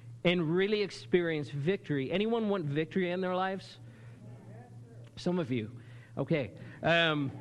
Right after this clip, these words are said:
I'm, I'm gonna assume the rest of you are taking notes voraciously, and that's why you didn't raise your hand. We all wanna experience victory, and, uh, and we wanna, we wanna press through. So this morning, we're kicking it off with prayer.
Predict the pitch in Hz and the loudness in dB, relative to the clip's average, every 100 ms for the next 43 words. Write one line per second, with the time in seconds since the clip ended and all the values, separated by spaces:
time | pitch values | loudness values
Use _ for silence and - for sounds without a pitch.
0 | - - 151 165 165 165 180 175 165 - | -12 -4 0 0 2 2 2 2 2 2
1 | 208 196 180 180 - 175 170 147 - 185 | 2 4 4 4 2 0 0 2 2 2
2 | 165 156 165 180 156 156 165 180 196 - | 2 2 2 0 0 2 2 2 -2 2
3 | 196 190 156 156 - 160 156 165 160 156 | 2 2 2 0 2 0 2 2 2 2
4 | 170 175 135 - - - 226 294 277 294 | 4 4 2 -4 -10 4 6 6 6 4
5 | 285 262 247 - - 240 233 240 247 208 | 6 6 4 2 2 4 6 4 2 4
6 | 262 - 233 196 135 110 - - - 196 | 4 4 2 4 2 -4 -12 -16 -4 4
7 | 208 208 202 196 196 220 202 214 220 233 | 4 8 8 8 6 4 4 4 4 4
8 | 233 185 202 214 202 - 214 190 - 202 | 4 2 2 2 0 2 2 2 2 2
9 | 160 - - - 269 254 - 226 254 302 | 2 -2 -8 2 4 4 2 4 4 4
10 | 269 226 220 226 - 269 269 226 175 196 | 4 2 4 4 4 4 6 6 4 4
11 | - 208 214 - 240 247 170 113 | 2 0 0 2 2 4 2 0